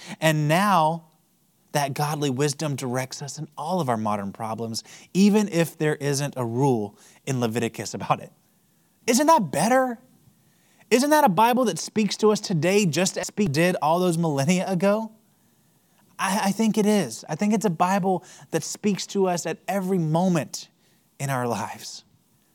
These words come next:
I, I'm gonna stop there today because I wanna leave some things for our small groups to dive into.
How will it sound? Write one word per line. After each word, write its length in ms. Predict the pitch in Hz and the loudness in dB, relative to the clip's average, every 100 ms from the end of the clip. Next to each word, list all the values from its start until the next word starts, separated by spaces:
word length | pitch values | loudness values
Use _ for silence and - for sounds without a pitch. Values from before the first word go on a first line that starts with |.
| _ _ _ _ _ _ | _ _ _ _ _ _
I, 80 | - - | -14 -6
I'm 180 | 175 | 4
gonna 160 | 190 214 | 4 4
stop 340 | - 202 190 | 2 2 2
there 140 | 196 185 | 0 -2
today 340 | - 151 165 | -2 -2 0
because 240 | 165 160 147 | 0 2 2
I 80 | |
wanna 180 | 160 165 | 2 0
leave 240 | 143 156 160 | 2 0 0
some 180 | 156 | -4
things 260 | 139 151 151 | -4 -4 -4
for 100 | - | -4
our 120 | 139 | -4
small 380 | 127 - 147 147 | -4 -4 0 0
groups 320 | 139 131 143 - | 2 0 -2 -6
to 100 | 135 | -4
dive 300 | 127 131 120 | 0 0 0
into. 500 | 131 131 143 143 | -6 -4 -4 -4